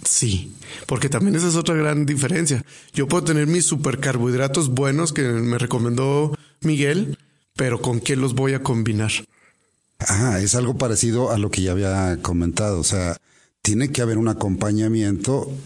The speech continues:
Speaker 2: un balance de una combinación. Usted hablaba de cinco frutas al día, por lo
Speaker 1: Exactamente.
Speaker 2: menos, de diferentes. Yo decía porciones, no, diferentes. ¿A eso se refiere?
Speaker 1: Exactamente.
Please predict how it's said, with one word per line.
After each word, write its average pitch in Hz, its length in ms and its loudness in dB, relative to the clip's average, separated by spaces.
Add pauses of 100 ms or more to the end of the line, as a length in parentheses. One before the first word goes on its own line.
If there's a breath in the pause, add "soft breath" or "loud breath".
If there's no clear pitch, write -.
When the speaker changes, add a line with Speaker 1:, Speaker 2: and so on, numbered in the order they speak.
(280)
Speaker 2:
un 104 240 0
balance 120 840 0 (540)
de 87 720 0
una 104 260 0
combinación. 95 1000 0
Usted 110 200 0
hablaba 104 260 0
de 87 160 0
cinco 113 960 0 (340 soft breath)
frutas - 760 0
al 76 260 0
día, 101 360 2
por - 80 -2
lo 120 60 0 (100)
Speaker 1:
Exactamente. 113 400 0
Speaker 2:
menos, 107 380 0
de 85 100 2
diferentes. 87 800 0
Yo 101 100 2
decía 104 240 0
porciones, 90 420 0
no, 90 380 0
diferentes. 98 1000 0 (440 soft breath)
¿A 78 120 -2
eso 95 100 2
se 107 140 0
refiere? 113 420 -2
Speaker 1:
Exactamente. 135 880 0